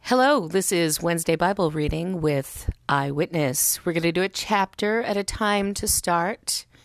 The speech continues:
Don't wanna, you know, go too fast for anybody. Don't wanna go too fast for myself. There's a lot in here. Um, even chapters where you think there's not a lot going on, it says that everything is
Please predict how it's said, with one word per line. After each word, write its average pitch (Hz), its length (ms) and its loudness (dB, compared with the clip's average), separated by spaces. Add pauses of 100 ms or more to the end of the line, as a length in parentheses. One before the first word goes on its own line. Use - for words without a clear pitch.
(560)
Don't 156 160 -6
wanna, 151 540 -4
you 190 80 -6
know, 160 400 -6 (300)
go 156 200 -6
too 196 220 -8
fast 180 420 -6
for - 120 -6
anybody. 170 520 -4 (640)
Don't 185 100 0
wanna 185 120 0
go 190 120 2
too 202 140 -4
fast 185 320 0
for 185 60 -6
myself. 175 520 -2
There's 170 200 0
a 180 40 0
lot 170 280 0
in 160 140 -2
here. 165 400 -4 (200)
Um, 160 520 -6 (680)
even 165 240 -2
chapters 160 440 -4
where 160 140 0
you 156 140 -6
think 160 240 -8
there's 151 320 -4
not 156 160 -4
a - 20 -6
lot 160 180 -8
going 156 300 -6
on, 165 260 -6
it 180 200 -10
says 160 420 -8 (680)
that 160 320 -6
everything 170 600 -4
is 147 340 -8